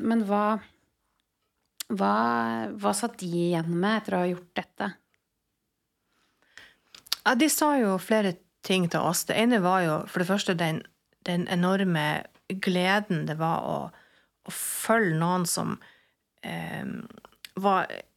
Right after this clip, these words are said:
Speaker 2: ikke hadde noe kunnskap om det med å lage forestilling og så stå på en scene. Det visste de ikke hva var egentlig, for det, det hadde de ikke noe bilde av på forhånd, men de visste at de hadde, de hadde stor glede av sang og musikk.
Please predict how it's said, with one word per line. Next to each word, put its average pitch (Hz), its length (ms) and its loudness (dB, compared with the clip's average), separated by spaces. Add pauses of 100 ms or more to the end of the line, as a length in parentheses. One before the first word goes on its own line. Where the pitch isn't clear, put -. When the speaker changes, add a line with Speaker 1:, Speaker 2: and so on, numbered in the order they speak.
Speaker 2:
ikke 226 260 2
hadde 202 240 4
noe 175 300 0
kunnskap 214 800 0
om 185 180 2
det 180 160 2
med 165 160 0
å 165 60 -2
lage 180 260 0
forestilling 208 800 -2
og 165 100 -12
så 196 200 0 (260)
stå - 320 0
på 175 80 -2
en 165 80 -6
scene. 202 560 0 (540)
Det 202 100 4
visste 226 320 2
de 160 80 -6
ikke - 240 -6
hva 175 80 0
var 311 300 2
egentlig, - 420 -12
for - 80 -8
det, 202 220 0 (580)
det 214 80 4
hadde 214 160 4
de 190 60 0
ikke 185 100 0
noe 175 120 2
bilde 202 280 2
av 143 100 -4
på 165 100 -8
forhånd, 202 360 2
men 170 140 2
de 185 100 2
visste 208 320 0
at 165 220 -6 (500)
de 202 80 4
hadde, 220 180 4 (460)
de 208 80 4
hadde 214 160 2
stor 247 320 0
glede 220 560 2
av 156 240 -2
sang 226 240 2
og 175 80 0
musikk. - 600 -2